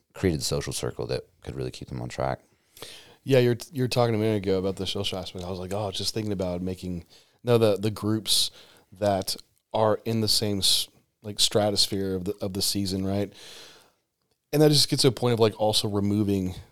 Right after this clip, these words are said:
Speaker 2: the unhealthy groups that are around too.
Speaker 1: Absolutely.
Speaker 2: And, you know, you go in prep and it is pretty social distan-,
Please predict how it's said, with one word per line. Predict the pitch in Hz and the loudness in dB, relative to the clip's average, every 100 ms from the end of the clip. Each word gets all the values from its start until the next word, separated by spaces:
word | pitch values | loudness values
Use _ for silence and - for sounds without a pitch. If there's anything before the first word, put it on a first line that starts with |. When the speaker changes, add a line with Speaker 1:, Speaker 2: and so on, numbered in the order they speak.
| _ _ _ 104 | _ _ _ -10
Speaker 2:
the | 110 | -4
unhealthy | 113 123 107 107 107 110 | 0 0 2 -2 -2 -6
groups | 90 95 92 - - - _ | -6 -8 0 0 0 -4 _
that | 95 101 | -6 -2
are | 95 | 0
around | 92 95 90 82 | 0 -2 -2 -4
too. | 92 73 _ _ | -6 -8 _ _
Speaker 1:
Absolutely. | 71 65 - 65 62 64 64 - | -8 -8 -8 -8 -8 -10 -12 -8
Speaker 2:
And, | 117 113 104 98 90 _ _ - _ | 0 2 2 0 -4 _ _ -16 _
you | - 131 | 2 4
know, | |
you | 127 120 123 | 4 2 2
go | 120 135 | 6 6
in | 143 | 4
prep | 117 104 107 - - - | 2 2 2 0 -16 -4
and | 110 | 0
it | 107 104 | 2 4
is | 113 113 | 4 2
pretty | - 120 104 | 0 -2 2
social | - 101 - 101 | 2 2 0 -4
distan-, | 87 92 - 104 | 0 0 0 -2